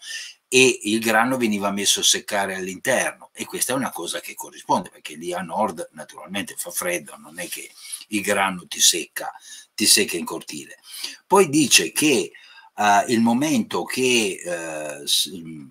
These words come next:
arriva il solstizio d'estate, quello è un, vi è un certo periodo di giorni in cui non vi è mai la notte, e a differenza invece, eh, del solstizio di, d'inverno, che invece il sole non lo vedi,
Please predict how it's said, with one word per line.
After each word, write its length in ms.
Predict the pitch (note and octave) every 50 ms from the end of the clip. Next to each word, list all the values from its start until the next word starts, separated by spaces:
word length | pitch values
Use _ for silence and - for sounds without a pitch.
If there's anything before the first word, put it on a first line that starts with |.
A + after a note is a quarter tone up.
| -
arriva 520 | - F2+ E2+ E2+ A2 A#2 A2+ F#2+ F2 E2+ D#2
il 140 | C#2+ C#2+
solstizio 640 | - - - F#2+ - - - B2 A#2 - - - G#2 G2
d'estate, 800 | A2+ D3 D#3 - - D3 C3+ B2+ B2 A#2 - - D#3 D#3+ D3+ - - - - - - - - -
quello 540 | - D3+ D3 C#3 B2 B2 B2+ C3+ C#3 D3 D3
è 300 | A2 A2 A2+ G#2+ G#2 G2+
un, 500 | G2+ G2 G2 F#2+ F#2 F2+ F#2+ G2+ G2 F#2
vi 120 | G#2 A#2+
è 40 | B2
un 400 | A2 G2+ F#2 F2 E2 E2 D#2 - -
certo 340 | - - B2+ A2+ - G#2+ F#2
periodo 460 | - A#2+ B2 C3+ C3+ B2 G#2 F#2+ G2
di 160 | G#2+ C3 D#3
giorni 420 | C#3+ B2+ C#3 C3+ C#3 D3+ D#3+ D#3+ D#3
in 100 | C#3+ A#2
cui 220 | - C3 D3 D3+
non 160 | C#3 C3 B2
vi 120 | A#2+ B2 B2+
è 20 |
mai 200 | A#2+ B2 B2+ B2+ A#2+
la 120 | B2 A#2+
notte, 500 | B2 C3 B2 G#2+ - - - - - - _ - - - - - - - - - _
e 460 | - A#2+ A2 G#2 G2+ G2 F#2 F2+ E2+ -
a 180 | - F#2 F2 E2+
differenza 720 | E2+ G2+ F#2+ - - G2 G2+ G#2 A2+ A#2 G#2+ F#2+ - - G#2
invece, 800 | G2+ G2+ G#2 A#2 B2 A2+ F#2+ A#2+ - - - D2+ D2 C#2 - -
eh, 480 | - F2 E2+ - - D3+ - - D2+ D2 D2 - _ E2
del 420 | E2+ E2 G2 F#2 F2 E2+ E2+ E2 D#2 D#2 D2+ D2 D2 D2 C#2+ C#2 - - - - - - - - - _ _ _ _ _ _ _ - -
solstizio 520 | - A#2+ - - B2 A#2 G#2 - F#2 E2 D#2
di, 280 | E2 D#2+ D#2+ D2+ D2
d'inverno, 560 | F2+ A2+ B2+ C#3+ C#3+ C#3 A#2 A2+ C3 D#3 E3 C#3
che 160 | - A#2+ A2
invece 800 | G2+ - - G2 G#2 - B2 C3 D3+ C#3+ A#2+ G#2 G#2 - - D#3+
il 300 | D#3 C3 A#2 A2 G#2+ G2+
sole 360 | - - - C3 C3 C#3+ C3+
non 200 | A#2+ A2+ A2 A2
lo 100 | A2 A2
vedi, 400 | A2+ C#3+ D#3+ - - - D2+ D2